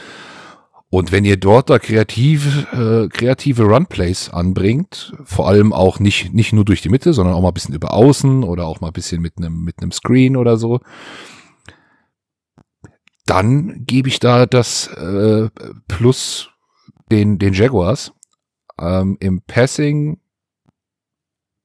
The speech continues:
bin ich, bleib ich noch bei Minus, aber das ist für mich, äh, also da werd ich sehr drauf achten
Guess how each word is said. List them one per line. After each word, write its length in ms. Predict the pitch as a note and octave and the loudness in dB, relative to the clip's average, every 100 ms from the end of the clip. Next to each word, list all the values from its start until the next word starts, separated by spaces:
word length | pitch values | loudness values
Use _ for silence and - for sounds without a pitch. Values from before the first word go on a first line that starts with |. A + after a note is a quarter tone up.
| _ | _
bin 140 | A2 | 2
ich, 180 | G#2+ G#2 | 2 -2
bleib 220 | F#2+ G2 | -2 0
ich 80 | G#2 | 0
noch 100 | F2+ | -2
bei 140 | F2+ | 0
Minus, 440 | E2+ G2 A2 A2 - | 2 4 2 0 -6
aber 220 | E2+ F2+ F2 | -4 -4 -2
das 340 | G#2 A2+ - | -2 -2 -4
ist 140 | - | -8
für 140 | - G2+ | -2 0
mich, 380 | G2 G2 - - | 2 0 -4 -2
äh, 280 | F#2 F#2+ F2+ | 0 0 0
also 200 | F#2 F2+ | -2 0
da 100 | F#2 | 0
werd 140 | G#2 | 0
ich 160 | G#2+ - | -2 -2
sehr 160 | G2 | -4
drauf 200 | - - | -2 -6
achten 360 | - - C#3+ | -4 -4 -4